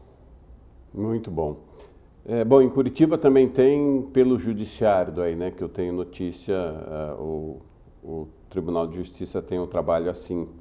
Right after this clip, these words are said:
na capital. Doutor, para encerrar, a partir do seu trabalho com homens agressores, o que o senhor diria para as mulheres agredidas e para esses homens que agridem?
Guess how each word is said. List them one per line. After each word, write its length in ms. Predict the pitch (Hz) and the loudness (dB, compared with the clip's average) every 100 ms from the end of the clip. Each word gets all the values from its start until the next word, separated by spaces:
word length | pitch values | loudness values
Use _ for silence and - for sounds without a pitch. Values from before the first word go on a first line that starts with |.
| - | -16
na 220 | 85 85 80 | -8 -6 -6
capital. 640 | 98 - 87 82 71 - - - - - - | -8 -10 -4 -2 -2 -4 -20 -20 -20 -20 0
Doutor, 280 | 151 151 120 | 4 6 6
para 120 | 147 | 4
encerrar, 360 | 156 165 131 113 | 2 4 6 6
a 60 | |
partir 340 | - 123 147 127 | 6 4 2 -2
do 80 | |
seu 120 | - 135 | 0 2
trabalho 640 | 131 110 120 120 120 113 | 2 4 6 6 4 0
com 220 | - 117 | 0 0
homens 260 | 117 113 110 | 2 0 0
agressores, 560 | 104 107 - 127 120 | 2 0 2 2 2
o 60 | 104 | -4
que 80 | - | 2
o 20 | |
senhor 160 | 143 | 2
diria 400 | 110 120 113 107 | 4 2 4 2
para 300 | 87 - 110 | 2 4 4
as 80 | 107 | 4
mulheres 520 | 104 110 135 156 139 | 2 4 6 6 4
agredidas 680 | 120 107 107 98 139 120 110 | 2 2 2 2 2 2 0
e 40 | 113 | 2
para 280 | 120 117 | 6 6
esses 260 | 110 110 95 | 4 -2 0
homens 260 | 110 107 101 | 0 0 -2
que 160 | 113 | 0
agridem? 460 | 98 90 87 69 | 0 0 -4 -6